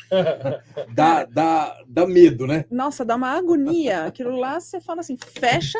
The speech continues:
Speaker 3: cimenta e vamos fazer tudo de novo."
Speaker 2: E como é que passou tanto fio por ali, né?
Speaker 3: Uhum.
Speaker 2: Mas aí, aí eu não quero entrar na área de vocês, né? Cadê o acompanhamento?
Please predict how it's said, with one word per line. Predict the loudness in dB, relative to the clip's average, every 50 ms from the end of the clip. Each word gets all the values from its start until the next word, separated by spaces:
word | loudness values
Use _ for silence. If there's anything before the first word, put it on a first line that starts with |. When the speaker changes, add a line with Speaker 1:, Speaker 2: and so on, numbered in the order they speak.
| -10 -10
Speaker 3:
cimenta | _ -20 -20 -18 -16 -6 -2 0 0 2 0 0 0 -2 -2 -4 -6 -8 -8 -10 _ _ _ _ _ -12
e | -10
vamos | -8 -8 -8 -10 -10
fazer | -12 -12
tudo | -10 -10
de | -10 -8
novo." | -8 -10 -10 -14 _
Speaker 2:
E | -20 -20
como | _ _ -4 -4 -4 -2 -2
é | -2 -2
que | -2 -4
passou | -6 -6 -6 -10 -10 -10 -12 -12 -12 -12
tanto | -10 -10 -10 -10 -8 -10
fio | -12 -14 -14 -16 -12 -6
por | -4 -2
ali, | -2 0 0 0 0
né? | 0 0 -2
Speaker 3:
Uhum. | -4 -2 -2 0 -2 -2 -4 -8 -12 -12 -12 -12 -14 _ _ _
Speaker 2:
Mas | -12 -10 -10 -8 -6
aí, | -6 -6 -6 -6 -6 -6 -8 -8 -8 -12 -14 -18 _ _ _ _
aí | -18 -14 -10 -10
eu | -10 -10
não | -12
quero | -12 -10 -10 -10 -10
entrar | -10 -12 -10 -8
na | -6
área | -6 -6 -6
de | -6 -8
vocês, | -8 -8 -8 -8 -8 -8 -8 -10
né? | -12 -16 -16 -14
Cadê | -12 -10 -8
o | -8
acompanhamento? | -8 -10 -12 -12 -14 -16 -16 -16 -20 -20